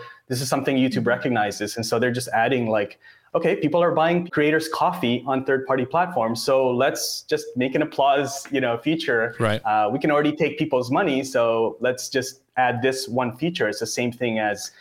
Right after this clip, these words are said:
Speaker 1: Super Chats, but it's for recorded videos. So it's, it's cool to see, and I'm, I'm glad, like, you know, TubeBuddy, we're very, like,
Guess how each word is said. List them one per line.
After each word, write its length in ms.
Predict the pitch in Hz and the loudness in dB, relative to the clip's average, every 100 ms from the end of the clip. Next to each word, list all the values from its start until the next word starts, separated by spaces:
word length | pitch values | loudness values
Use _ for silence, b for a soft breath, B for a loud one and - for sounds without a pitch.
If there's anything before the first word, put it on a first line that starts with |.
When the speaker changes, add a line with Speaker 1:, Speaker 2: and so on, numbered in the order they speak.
| B - | B -8
Speaker 1:
Super 260 | - 123 | -4 -2
Chats, 420 | 123 - 101 101 - | -2 0 0 0 -4
but 100 | 107 | -2
it's 140 | 110 | -2
for 220 | - 107 104 | -2 0 0
recorded 420 | 101 110 101 110 | -2 -2 -2 0
videos. 280 | 151 104 - | 2 2 0
So 160 | 135 | 0
it's, 140 | 131 - B B | -2 -6 B B
it's 140 | 190 | -4
cool 220 | - 285 320 | 0 0 0
to 80 | - | -2
see, 320 | - 147 214 | 0 2 2
and 100 | 156 | 2
I'm, 200 | 127 135 | 0 0
I'm 120 | 135 | 0
glad, 320 | 120 123 165 | 2 4 4
like, 240 | 139 117 - | 2 0 -4
you 80 | 139 | 0
know, 140 | 123 120 | 0 0
TubeBuddy, 420 | 151 139 147 139 | -2 0 2 2
we're 140 | 123 | 2
very, 500 | 110 117 127 139 139 120 | 2 2 4 2 0 0
like, 280 | 110 110 | 0 -2